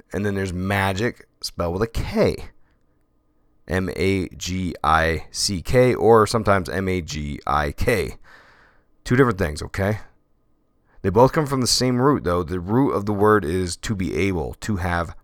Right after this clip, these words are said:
power. But magic, spelled M A G I C, is intended to, uh, reference stage magic. David Copperfield and such. By the way, do you believe he, do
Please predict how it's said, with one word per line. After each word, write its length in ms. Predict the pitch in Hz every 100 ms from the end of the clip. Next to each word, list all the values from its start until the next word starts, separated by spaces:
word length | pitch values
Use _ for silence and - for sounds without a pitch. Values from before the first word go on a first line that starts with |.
| -
power. 580 | - 120 101 62 - - _ _ _ _ _ _ _ _ _ _ _ _
But 140 | - 58
magic, 460 | 92 120 98 87
spelled 360 | - 92 87 -
M 200 | 95 95
A 280 | 92 90 87 - 82
G 280 | 87 90
I 200 | - 85
C, 420 | 76 - 147 113 131 - _ _ _ _ _ -
is 480 | 95 92 92 87
intended 500 | - 87 117 113 104 87
to, 480 | 104 98 92 87 - _ _ _ -
uh, 320 | 87 64 53
reference 460 | 87 98 113 98 -
stage 440 | - - 151 214
magic. 500 | 104 71 57 50 - - _ _ _ _ _ _ _
David 260 | - 78 104
Copperfield 560 | 135 147 139 90 80
and 80 | 69
such. 420 | - 80 - - - _ _ _ _ _ -
By 80 |
the 40 | 143
way, 80 | 143
do 60 |
you 60 | 180
believe 260 | 247 214
he, 140 | 185 180
do 160 | 127